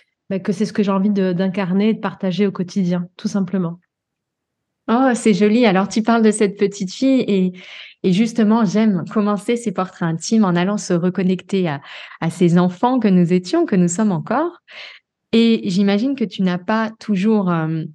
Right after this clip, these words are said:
Speaker 2: assumé, on va dire, cette partie de toi, donc ce, ce portrait aux diverses nuances que je, je partageais, que tu n'as pas toujours su que ça allait devenir ta voix. Alors, peut-être que si, mais qu'est-ce que tu voulais faire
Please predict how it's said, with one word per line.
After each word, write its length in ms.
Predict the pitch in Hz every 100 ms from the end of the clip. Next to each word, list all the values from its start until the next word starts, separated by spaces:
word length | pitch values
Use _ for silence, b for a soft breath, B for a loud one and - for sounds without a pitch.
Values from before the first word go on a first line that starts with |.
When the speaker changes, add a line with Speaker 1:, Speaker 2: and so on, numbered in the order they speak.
| _ _ -
Speaker 2:
assumé, 500 | 180 175 180 190 240
on 60 |
va 100 | 175
dire, 200 | 160 180
cette 220 | 180 170
partie 320 | - 165 - -
de 120 | 170
toi, 400 | 170 254 247 214
donc 180 | 165 151
ce, 240 | 156 -
ce 160 | - 175
portrait 720 | - 175 - - 226 226 202
aux 60 |
diverses 480 | 165 175 180 180 -
nuances 580 | 160 160 180 202 214 208
que 140 | -
je, 140 | 165 170 156 B B B B B
je 140 | 170
partageais, 720 | 180 180 175 - 175 196 262 269 B B -
que 80 | 208
tu 140 | 214
n'as 140 | 202
pas 180 | 185 247
toujours 320 | 254 190 185
su 340 | - - 277 294
que 140 | -
ça 220 | 175 - 190
allait 180 | 185
devenir 560 | 160 175 175 185 185 160 151
ta 160 | 165
voix. 280 | 151 160 190
Alors, 400 | 330 247 147 _ -
peut-être 460 | 185 175 170 175
que 160 | 165 190
si, 260 | - 359
mais 200 | 269 170 170 B B B -
qu'est-ce 180 | 247
que 80 | 247
tu 180 | 226 226
voulais 380 | 208 247 254 196
faire 540 | - 233 269 196 160